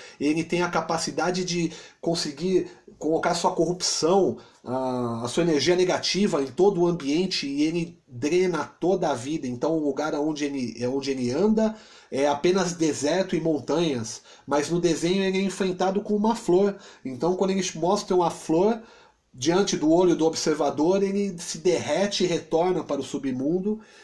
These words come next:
e logo em seguida a fauna e a flora retornam e aquele lugar fica cheio de vida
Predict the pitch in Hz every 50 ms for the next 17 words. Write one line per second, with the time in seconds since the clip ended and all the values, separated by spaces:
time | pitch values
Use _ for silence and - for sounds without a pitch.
0 | - _ _ _ - 135 156 170 180 190 190 190 185 185 - _ _ _ _ _
1 | _ - 170 165 147 175 208 233 226 247 233 - - 226 196 170 180 190 202 208
2 | 190 220 220 220 214 214 - 170 175 175 - - 175 180 196 190 180 170 165 151
3 | - - 156 151 160 175 185 202 202 202 202 - - - - - 147 156 151 -
4 | 160 156 170 185 196 202 196 196 190 185 - 185 180 175 160 165 175 185 185 -
5 | 190 - 175 160 - - 175 185 185 180 180 143 123 139 165 175 185 190 180